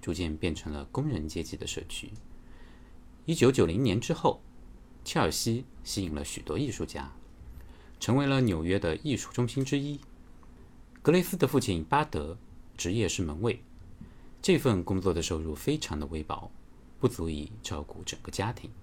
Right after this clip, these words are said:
家庭成员有他的妻子迪利亚、儿子十八岁的爱德华、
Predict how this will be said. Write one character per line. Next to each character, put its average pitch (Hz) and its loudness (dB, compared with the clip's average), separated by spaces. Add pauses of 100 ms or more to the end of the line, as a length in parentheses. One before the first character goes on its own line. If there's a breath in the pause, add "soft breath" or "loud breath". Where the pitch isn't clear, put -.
(840 loud breath)
家 175 2
庭 139 4
成 123 4
员 104 2
有 85 -2
他 - -2
的 85 -4
妻 - -2
子 - -8 (220)
迪 87 -4
利 98 0
亚、 110 2 (760)
儿 85 0
子 - -4 (240)
十 - -6
八 95 0
岁 104 0
的 104 -4
爱 101 2
德 87 -2
华、 80 -6